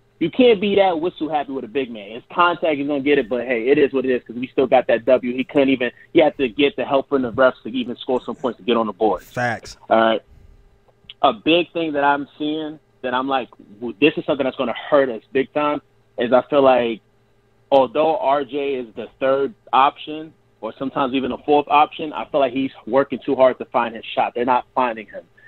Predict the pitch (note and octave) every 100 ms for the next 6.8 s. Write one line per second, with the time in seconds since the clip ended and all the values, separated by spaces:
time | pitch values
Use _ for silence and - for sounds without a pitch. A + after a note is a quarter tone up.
0 | - G#2+ - D#3+ E3 D#3 F3 E3 D3 D3+
1 | B2 D3+ D#3+ C3+ A#2+ A2 - _ _ _
2 | C#3 C3+ B2 G#2 - _ _ _ - C#3+
3 | F3+ F3 C#3 - - E3 F3 D#3+ D#3 C3+
4 | C#3+ D3 C3 - F3 F#3 G#3+ A3+ G#3 G3
5 | E3 C#3+ E3 F#3+ - D3+ D3+ B2+ C#3+ D#3
6 | D3 C3 A#2+ G2 D3 D#3 D3 C3+